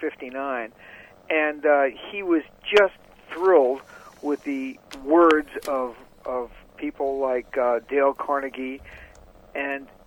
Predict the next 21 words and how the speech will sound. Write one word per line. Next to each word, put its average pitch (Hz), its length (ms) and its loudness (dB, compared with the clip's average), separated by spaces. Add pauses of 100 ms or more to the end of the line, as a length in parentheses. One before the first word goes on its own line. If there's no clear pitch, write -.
(120)
he, - 420 -8 (200)
it 165 120 -8
was, 156 220 -4
they 151 80 -2
were 147 140 -4
very 160 260 2
inspiring, 170 680 2
they 147 100 -2
were 127 140 -2
very 131 240 -2
effective. 160 600 -2 (360)
And, 147 100 -10
of 135 120 -10
course, 160 320 0
in 147 80 -12
the 135 80 -16
teachings 165 540 -12
of 135 80 -10
the 127 160 -12
insurance 185 480 -6
industry, 131 500 -6